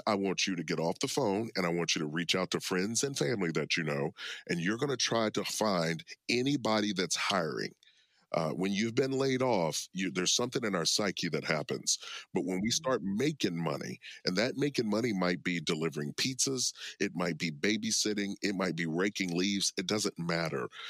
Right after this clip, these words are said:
Speaker 1: You need to get money coming in for the household. And then
Speaker 2: Mm-hmm.
Speaker 1: once you do that, you can start to look for the next job, the things that you want. So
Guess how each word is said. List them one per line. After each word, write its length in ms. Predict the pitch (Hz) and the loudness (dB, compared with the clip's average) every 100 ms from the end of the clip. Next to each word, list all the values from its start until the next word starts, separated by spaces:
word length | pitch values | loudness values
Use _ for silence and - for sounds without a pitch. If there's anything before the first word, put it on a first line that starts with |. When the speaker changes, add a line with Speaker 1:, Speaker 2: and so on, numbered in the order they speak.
| - 87 | -8 -2
Speaker 1:
You 140 | 85 | 0
need 260 | 95 120 120 | 2 0 0
to 100 | 104 | 0
get 220 | 104 101 | 0 0
money 440 | 92 90 95 107 113 | -2 0 2 0 -2
coming 480 | - 110 107 98 - | -2 0 0 0 0
in 300 | 101 98 82 | 2 2 0
for 140 | 85 | -2
the 120 | 78 80 | -2 0
household. 580 | 120 101 - 76 - - - - - - | 0 0 0 -2 -6 -14 -20 -20 -20 -6
And 120 | 95 | 0
then 280 | 92 143 131 | 4 4 2
Speaker 2:
Mm-hmm. 140 | - - | 0 -2
Speaker 1:
once 280 | 110 - | -2 -2
you 60 | 92 | 0
do 160 | 87 78 | 0 0
that, 320 | 123 120 - | 2 0 0
you 140 | 95 | -4
can 140 | 92 85 | -2 -2
start 240 | - 87 | 0 0
to 80 | - | 0
look 220 | 87 82 | 0 0
for 140 | - 92 | -2 0
the 140 | 85 | 0
next 480 | 82 95 87 - 78 | 0 0 2 0 0
job, 600 | - 85 76 67 53 - - - - | 0 0 0 -2 -4 -6 -10 -10 -4
the 100 | 87 | -2
things 300 | - 104 95 | 0 0 2
that 240 | 87 - - | 0 0 0
you 80 | 85 | 0
want. 260 | 107 87 - | 0 0 2
So 320 | - 101 71 | 2 2 -4